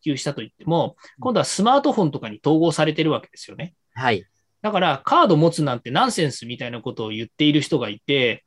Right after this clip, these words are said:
Speaker 2: はい。
Speaker 1: スマートフォンに全部統一すりゃいいじゃないかって言って、こうデジタルをね、享受してる人もいれば、
Speaker 2: はい。
Speaker 1: いやいや、スマ-、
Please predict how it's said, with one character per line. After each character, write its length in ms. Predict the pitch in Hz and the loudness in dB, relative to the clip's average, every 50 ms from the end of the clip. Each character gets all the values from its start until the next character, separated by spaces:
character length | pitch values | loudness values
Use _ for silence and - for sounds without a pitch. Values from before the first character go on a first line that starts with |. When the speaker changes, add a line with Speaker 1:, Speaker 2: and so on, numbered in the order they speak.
| _ - - | _ -4 0
Speaker 2:
は 100 | 120 117 | 2 2
い。 20 | - | 4
Speaker 1:
ス 60 | 196 | 4
マ 140 | 226 262 277 | 4 4 4
ー 20 | |
ト 80 | 294 254 | 2 2
フ 80 | 226 | 0
ォ 20 | 190 | 0
ン 20 | |
に 80 | 143 123 | -2 0
全 180 | 147 208 180 131 | -2 -2 -2 -2
部 60 | 120 | -2
統 200 | - 180 202 226 | -2 -2 -2 -2
一 140 | 202 - - | -4 -6 -8
す 80 | - | -4
り 100 | 226 233 | -2 0
ゃ 40 | 196 | 0
い 40 | 185 | 0
い 40 | 180 | 0
じ 80 | 185 | -2
ゃ 40 | 165 | -2
な 120 | 160 156 | -2 -2
い 40 | 151 | -4
か 120 | - - 151 | -2 -4 -6
っ 100 | - - | -6 -6
て 80 | 175 | -10
言 80 | 165 160 | -10 -10
っ 40 | - _ _ - | -10 _ _ -4
て、 320 | 302 302 220 127 - _ _ _ | 0 2 2 0 0 _ _ _
こ 160 | - 165 143 | -2 0 0
う 40 | 120 | 2
デ 120 | 127 175 175 | 2 0 0
ジ 120 | 147 - | 0 -2
タ 100 | 139 113 | -4 -6
ル 100 | 107 104 | -6 -6
を 40 | 104 | -10
ね、 120 | 123 123 | -10 -4
享 120 | - 156 147 | -2 -2 -2
受 120 | 131 120 | -2 -2
し 80 | - - | -6 -6
て 100 | - 110 | -8 -8
る 80 | 110 113 | -8 -8
人 200 | - - 123 110 | -8 -6 -8 -8
も 120 | 104 - - | -6 -4 0
い 80 | 160 | 0
れ 160 | 190 240 254 214 | 2 2 2 2
ば、 100 | 226 240 | 0 0
Speaker 2:
は 360 | 247 220 190 147 113 - _ _ - | 2 2 4 2 2 0 _ _ -8
い。 220 | 143 123 98 - - | -6 -6 -6 -6 -4
Speaker 1:
い 80 | - 226 | -2 0
や 80 | 247 | 2
い 100 | 208 190 | 2 2
や、 140 | 165 143 135 | 2 0 0
ス 160 | - - 156 | -2 -2 -2
マ-、 260 | 165 180 190 185 - | 2 2 2 0 -2